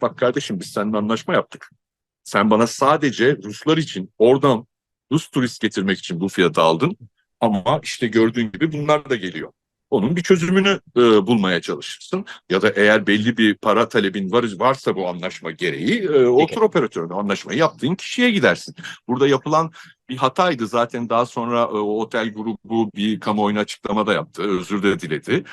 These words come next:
Speaker 1: Ama, e, kamuoyunun da bu
Speaker 2: O za-
Speaker 1: şekilde haberi olmuş oldu bu olaylardan.
Speaker 2: Abi, e, bu olay özelinde tam çok iyi anlattınız. Teşekkür ederim. E, ama genel olarak da şöyle bir algı var. E, yabancılar Türkiye'ye göre daha ucuz tatil yapıyor Türkiye'de.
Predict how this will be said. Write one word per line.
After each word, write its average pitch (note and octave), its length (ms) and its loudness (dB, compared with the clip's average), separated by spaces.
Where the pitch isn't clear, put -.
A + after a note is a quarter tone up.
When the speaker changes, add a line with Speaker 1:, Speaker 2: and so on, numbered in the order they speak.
Speaker 1:
Ama, C3+ 380 2
e, G#2 500 2
kamuoyunun A2+ 720 0
da D3+ 180 -4
bu D#3+ 40 -6
Speaker 2:
O - 20 -6
za- C3 200 -2
Speaker 1:
şekilde F#3 380 0
haberi C#3+ 380 2
olmuş G#2 320 2
oldu D#2 220 -6
bu E2 60 -2
olaylardan. G#2+ 680 -2
Speaker 2:
Abi, G3+ 200 2
e, A#2 280 2
bu D3 100 8
olay G3 280 6
özelinde E3+ 380 2
tam D3+ 300 0
çok - 200 -4
iyi C3+ 60 4
anlattınız. G#2 300 -4
Teşekkür A2+ 380 -4
ederim. B2 180 -2
E, B2 40 0
ama D#3+ 260 2
genel E3 240 2
olarak G3+ 160 -2
da F#3 40 -2
şöyle F3 220 -2
bir F3 60 4
algı D#3+ 220 2
var. E3+ 180 -2
E, C3 100 -4
yabancılar C3 680 -2
Türkiye'ye D#3 400 -6
göre C#3 100 -2
daha C#3+ 160 6
ucuz A#2+ 180 -6
tatil G#2 300 -2
yapıyor F#2+ 220 -10
Türkiye'de. E2+ 600 -8